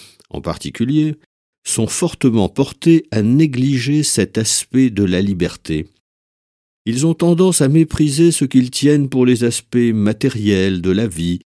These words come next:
et à considérer leur propre quête de valeur prétendument supérieure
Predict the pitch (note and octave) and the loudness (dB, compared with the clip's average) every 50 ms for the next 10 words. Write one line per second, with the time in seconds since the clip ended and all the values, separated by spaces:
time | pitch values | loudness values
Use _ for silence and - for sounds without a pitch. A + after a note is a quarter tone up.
0 | _ _ _ _ _ _ - E2 F2 F#2 - - A#2+ B2 - - - C#3 C3 C3+ | _ _ _ _ _ _ -2 0 0 0 0 -2 -4 -2 0 0 0 2 2 2
1 | C3 C#3+ D3+ C#3+ C3 A#2 - - - - - - C3 - - - B2 A2+ - - | 2 2 2 2 2 2 0 -4 -12 -10 -6 -6 -6 -6 -4 -4 -4 -4 -2 0
2 | C3 B2+ B2+ - - - E2+ E2 F#2+ F2 E2+ F#2 F#2+ G2+ G#2 G#2 G#2+ G2 - - | 0 0 0 -2 -8 -8 -4 -2 -2 0 0 -2 -2 -2 -2 -2 -2 -4 -6 -8
3 | - - - - - F#2+ - - A2 G#2 F2+ F2+ G2+ F#2+ G#2 G2+ F#2+ F#2+ F#2+ F2+ | -14 -16 -10 -8 -8 -6 -4 -4 -4 -4 -4 -4 -4 -2 -2 0 0 0 -2 -2
4 | - - - - B2+ A2 - B2+ A#2 B2 C#3+ D#3 E3+ E3+ D#3 A#2+ F#2+ F2 | -4 -4 -4 -4 -4 -2 -2 -2 0 2 2 2 2 2 0 -2 -2 -4